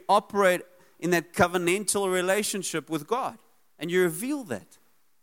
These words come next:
And then if that is in order, then imagine the unbelievers coming into our midst. What will they find? They will find love. They will find acceptance.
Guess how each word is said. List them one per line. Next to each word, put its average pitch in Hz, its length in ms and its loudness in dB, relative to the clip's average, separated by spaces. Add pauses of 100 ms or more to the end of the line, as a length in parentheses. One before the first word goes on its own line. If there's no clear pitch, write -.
(500)
And 190 100 0
then 233 280 2
if 175 160 0
that 247 200 6
is 240 520 4
in 180 140 4
order, 196 600 4 (1300)
then 190 140 2
imagine 196 920 2
the 175 140 0
unbelievers 196 880 2
coming 233 400 0
into 226 400 2
our 220 260 4
midst. 190 680 2
What 202 280 2
will 262 160 0
they 226 160 4
find? 185 720 -2 (640)
They 196 120 4
will 254 140 4
find 254 360 4
love. 254 520 6
They 240 120 6
will 269 160 6
find 262 320 4
acceptance. 185 920 2